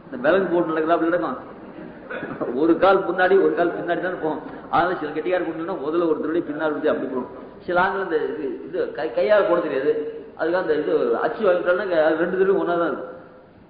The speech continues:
அது தத்தி தத்தின்னு போடுறது தான் அந்த மாதிரி. ஃப்ரீயா நடக்கிறது ஒரு கால் முன்னாடி, ஒரு கால் பின்னாடி போகும் இல்லையா? பாதுகை சாத்தினா வேகமா, வேகமா எழுறேன். ஃபர்ஸ்ட் ஸ்டெப்ல என்ன ஆகுது?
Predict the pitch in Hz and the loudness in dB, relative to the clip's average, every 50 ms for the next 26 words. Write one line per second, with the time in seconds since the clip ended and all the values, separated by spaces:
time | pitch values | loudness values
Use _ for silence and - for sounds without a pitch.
0 | - - - - 143 156 151 156 160 175 - 208 202 180 180 180 196 190 170 160 | -20 -20 -6 -2 -2 -2 2 2 2 2 2 0 -4 -4 -2 -4 -4 -4 0 0
1 | 170 170 170 165 180 175 156 147 147 147 120 104 98 - - - - - - - | 2 2 2 0 0 -2 -2 -2 -4 -6 -6 -6 -8 -12 -16 -18 -20 -20 -20 -20
2 | - - 185 185 208 214 220 214 - 175 180 180 196 180 165 165 160 - 180 180 | -6 -2 0 2 6 6 6 6 6 4 0 0 0 0 0 0 0 2 2 2
3 | 165 160 165 170 175 180 160 151 147 156 160 - - 139 139 127 - 120 120 127 | 0 0 -2 -2 0 0 0 0 0 -2 -4 -4 -6 -8 -8 -8 -8 -8 -8 -4
4 | 165 190 170 - - - - - - - - - - 143 196 220 214 202 175 151 | -2 -2 -2 -4 -8 -12 -14 -16 -18 -18 -18 -6 2 4 4 4 4 2 -2 0
5 | 165 180 - - 175 170 165 185 180 175 - 151 156 160 156 131 123 139 147 147 | 0 -2 0 -2 -4 -4 -2 -2 -4 -4 -4 -6 -4 -4 -6 -4 -4 -4 -4 -4
6 | 156 165 156 139 135 131 123 120 113 - - - - - - - - - - - | -6 -4 -4 -4 -4 -6 -6 -10 -12 -14 -18 -20 -20 -20 -20 -20 -20 -20 -20 -20
7 | - - - - - - 175 214 - - - 269 226 - 226 - 214 202 196 185 | -20 -20 -20 -20 -4 -2 -2 -2 -2 -4 -8 -8 -4 -4 -4 -4 -2 -2 -2 0
8 | 190 190 - 220 214 | 2 0 2 2 2